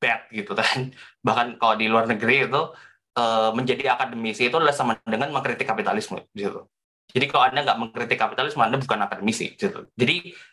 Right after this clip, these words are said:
bagi saya ini menjadi bermasalah. Poinnya bukan di kritiknya, poinnya bukan di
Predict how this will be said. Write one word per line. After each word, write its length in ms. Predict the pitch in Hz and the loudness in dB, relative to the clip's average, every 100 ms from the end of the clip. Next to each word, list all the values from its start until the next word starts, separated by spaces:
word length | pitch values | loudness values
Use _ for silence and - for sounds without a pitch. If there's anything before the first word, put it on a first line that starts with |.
| - | -2
bagi 240 | 120 113 | 0 2
saya 220 | 139 160 | 2 2
ini 80 | 196 | 2
menjadi 400 | 165 120 113 110 | 0 2 2 2
bermasalah. 720 | 104 104 98 147 156 113 - | 0 2 4 4 4 2 -2
Poinnya 540 | - 139 131 123 175 208 | 2 4 4 0 0 -2
bukan 380 | 127 117 123 110 | -6 -6 -6 -6
di 60 | 107 | -8
kritiknya, 800 | - 101 - - - 110 98 - | -2 -2 0 -4 0 2 2 4
poinnya 560 | 113 110 - 107 185 | 4 4 2 2 2
bukan 460 | 147 120 - 113 110 | 0 -2 0 0 0
di 220 | 104 101 | -4 -4